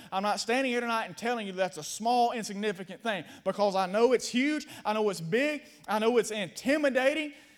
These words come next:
but I'm telling you, stop letting the devil play with your perspective.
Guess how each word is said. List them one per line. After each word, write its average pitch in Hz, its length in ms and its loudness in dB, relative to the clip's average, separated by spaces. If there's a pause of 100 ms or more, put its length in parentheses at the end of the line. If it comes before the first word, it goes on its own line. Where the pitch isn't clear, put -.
(680)
but 185 80 -4
I'm 185 120 -2
telling 269 380 4
you, 123 180 -10 (2250)
stop 233 460 0
letting 240 260 2
the 202 80 -2
devil 165 500 0 (540)
play 202 240 4
with 170 180 -2
your 170 100 -4
perspective. 139 840 -8